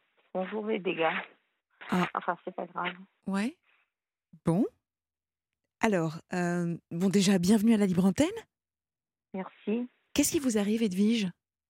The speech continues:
Speaker 1: Ben, je vous ai entendu tout à fait au début de l'émission de parler des enfants.
Speaker 2: Oui, de la relation
Speaker 1: Oui.
Speaker 2: parent-enfant.
Speaker 1: Oui, donc, euh, moi, j'ai deux enfants, euh, que j'ai carrément jetés il n'y a pas très longtemps,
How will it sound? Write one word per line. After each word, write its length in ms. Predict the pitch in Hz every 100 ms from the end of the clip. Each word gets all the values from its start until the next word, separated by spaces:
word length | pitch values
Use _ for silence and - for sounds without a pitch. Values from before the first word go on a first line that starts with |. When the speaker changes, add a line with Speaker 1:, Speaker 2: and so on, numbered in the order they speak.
| _ _ - - - -
Speaker 1:
Ben, 440 | 190 185 185 196
je 120 | 185
vous 160 | 214 220 202
ai 60 |
entendu 480 | 233 220 233 226 269
tout 140 | 262 247
à 80 | 226
fait 120 | -
au 60 | 220
début 320 | 214 202 233
de 80 | 220
l'émission 600 | 196 202 202 - 233 262
de 100 | 247
parler 320 | 208 202 208
des 260 | 196 208 190
enfants. 480 | 208 196 196 196 202 _ _ _
Speaker 2:
Oui, 420 | 220 190 202 226 233
de 100 | 190
la 100 | 185
relation 500 | 180 185 180 - 220
Speaker 1:
Oui. 180 | 190 190 -
Speaker 2:
parent-enfant. 800 | 208 214 254 - 196 - 185 185 _ _ _ _ _ _ -
Speaker 1:
Oui, 200 | 190 190
donc, 400 | 196 196 202 -
euh, 80 | 208
moi, 320 | 196 196 220 208
j'ai 160 | 196 185
deux 340 | 165 202 240 214
enfants, 540 | 190 - 190 190 262 339 _ _ _ _ - - - _ _ _ _ _ -
euh, 320 | 190 175 185
que 180 | 190 190
j'ai 180 | 175 185
carrément 520 | - 254 254 233 214
jetés 680 | - 196 185 190 180 233 269 _ 196
il 20 |
n'y 60 | 190
a 40 |
pas 140 | -
très 180 | 190 -
longtemps, 560 | 165 165 175 190 226